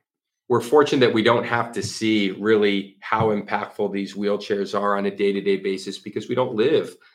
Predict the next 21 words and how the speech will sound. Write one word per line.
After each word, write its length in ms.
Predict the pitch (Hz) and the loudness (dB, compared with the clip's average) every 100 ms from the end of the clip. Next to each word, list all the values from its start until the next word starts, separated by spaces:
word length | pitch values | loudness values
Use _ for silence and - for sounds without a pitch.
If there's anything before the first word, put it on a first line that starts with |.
| - | -2
around 460 | 104 98 98 98 95 | 0 2 2 2 0
it. 180 | 92 | -2
But 280 | 104 95 - - _ _ 120 | -2 -2 -4 -14 _ _ 2
every 380 | 123 127 127 | 4 4 0
single 440 | 110 - 120 107 101 | -2 -2 0 2 0
story 500 | - 113 107 101 95 | -2 2 4 4 4
of 140 | 90 | 2
every 300 | 107 107 107 | 0 0 -2
single 480 | - 107 104 95 87 | -2 -4 -2 -2 -2
wheelchair 720 | 98 104 101 - 98 90 90 - _ _ _ | 0 2 0 0 0 0 -2 -6 _ _ _
has 520 | - 113 113 110 - | -4 2 4 4 0
that 220 | 107 98 98 | -2 -4 -2
origin, 520 | 104 101 101 98 - _ _ _ - | 0 0 -2 -8 -10 _ _ _ -6
you 100 | 101 | 0
know, 220 | 98 98 | 0 2
and 120 | 104 | 2
it 160 | 101 98 | 2 2
has 360 | - 110 107 107 | -2 -2 0 0
impact. 420 | 104 101 95 104 | -2 -2 -4 -2
And 80 | |
I, 120 | 98 | -2